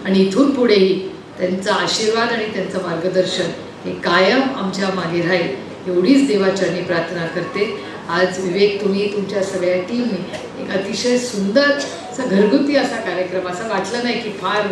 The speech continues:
शिस्तीवाला कार्यक्रम आहे, हे, त्याच्यात थोडीशी आपुलकी आहे.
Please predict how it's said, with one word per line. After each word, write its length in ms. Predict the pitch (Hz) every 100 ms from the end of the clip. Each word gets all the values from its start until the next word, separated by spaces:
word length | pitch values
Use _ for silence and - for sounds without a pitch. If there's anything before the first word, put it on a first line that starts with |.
| - - - - -
शिस्तीवाला 540 | 233 - - 254 220 214
कार्यक्रम 560 | 185 180 180 190 175
आहे, 300 | 170 143 - - - 196
हे, 160 | 220 226
त्याच्यात 260 | 214 254 247
थोडीशी 300 | 233 240 320 311
आपुलकी 520 | 202 202 254 - 185
आहे. 100 | 156